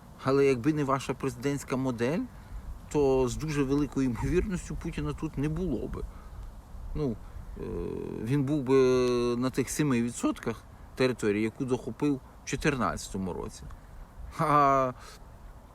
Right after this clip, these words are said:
все решта ч-, це виключно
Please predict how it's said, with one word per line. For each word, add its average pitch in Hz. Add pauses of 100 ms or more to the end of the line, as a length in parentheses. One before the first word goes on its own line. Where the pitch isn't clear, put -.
(400)
все 131
решта 139
ч-, 123
це 139
виключно 160